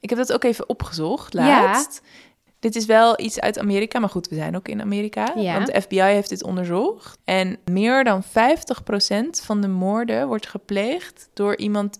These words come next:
Speaker 1: binnen de kennissen, fa-, eh, of vrienden, familiekring.
Speaker 2: Zoveel?
Speaker 1: Ja.
Speaker 2: Jeetje.
Speaker 1: Vierenvijftig komma drie procent om precies te zijn. Dat is een onderzoek uit tweeduizend elf. Is wel
Speaker 2: Oké.
Speaker 1: even geleden al, maar goed, ik denk dat dat niet heel erg veranderd is door TikTok.
Speaker 2: Nee. <laughs>
Speaker 1: En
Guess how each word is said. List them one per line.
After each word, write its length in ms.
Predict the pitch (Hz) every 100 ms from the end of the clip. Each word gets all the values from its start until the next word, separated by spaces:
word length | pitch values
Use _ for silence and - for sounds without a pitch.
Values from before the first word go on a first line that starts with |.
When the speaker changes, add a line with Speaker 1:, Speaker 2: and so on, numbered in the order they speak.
| -
Speaker 1:
binnen 240 | 208 202
de 60 | 190
kennissen, 540 | - 185 185 - 175
fa-, 220 | - - -
eh, 360 | 185 170 165
of 100 | 175
vrienden, 560 | - 180 175 170 165 180
familiekring. 640 | - 175 175 175 185 214 427 220 _ _ _
Speaker 2:
Zoveel? 760 | - 277 302 285 277 170 170 -
Speaker 1:
Ja. 180 | 202 170 - -
Speaker 2:
Jeetje. 480 | - 214 226 165 170 -
Speaker 1:
Vierenvijftig 760 | - 247 254 233 220 220 -
komma 200 | - 196
drie 200 | 185 196
procent 560 | 196 180 175 - - -
om 180 | 175 165
precies 360 | 165 - 170
te 80 | -
zijn. 200 | - 196
Dat 80 | 233
is 60 | 208
een 100 | 196
onderzoek 400 | 202 196 185 -
uit 180 | 185
tweeduizend 460 | - 180 170 170 165
elf. 380 | - 165 269 403 -
Is 120 | -
wel 120 | - 165
Speaker 2:
Oké. 300 | 165 151 170
Speaker 1:
even 220 | 185 170
geleden 280 | - 175 208
al, 60 | 208
maar 140 | 160
goed, 240 | - 156
ik 60 | -
denk 160 | 151 151
dat 100 | -
dat 120 | 165
niet 140 | 160
heel 240 | 160 165 170
erg 280 | 170 - _ _
veranderd 380 | - 185 180 180
is 180 | 160 160
door 340 | 165 165 165
TikTok. 560 | 165 214 - 165 - -
Speaker 2:
Nee. 400 | 214 190 190 214
<laughs> 540 | 254 196 - 220 -
Speaker 1:
En 340 | - 202 202